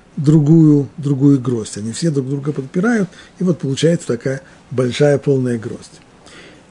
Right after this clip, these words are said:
Гроздь, у которой нет плеча, то есть мы не видим подобного,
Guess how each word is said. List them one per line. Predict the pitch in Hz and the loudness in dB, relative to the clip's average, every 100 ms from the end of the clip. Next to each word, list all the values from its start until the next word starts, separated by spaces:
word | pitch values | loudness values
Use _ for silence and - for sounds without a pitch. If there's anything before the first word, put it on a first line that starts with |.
| _ | _
Гроздь, | 131 135 220 202 202 | -2 4 4 4 0
у | |
которой | 170 147 190 185 185 170 - | 0 0 2 2 2 -2 -4
нет | 165 170 196 160 - - - - - - | 2 4 6 2 -2 -20 -20 -20 -20 -8
плеча, | 120 123 - 107 87 _ - | -4 -4 -4 -10 -10 _ -6
то | |
есть | 139 143 - _ _ - | -6 -6 -12 _ _ -6
мы | 147 | 0
не | 151 151 | 2 2
видим | 135 170 151 156 147 _ _ _ _ | 2 2 2 0 -6 _ _ _ _
подобного, | 127 113 139 127 123 113 117 | -8 -2 -2 -2 -6 -6 -8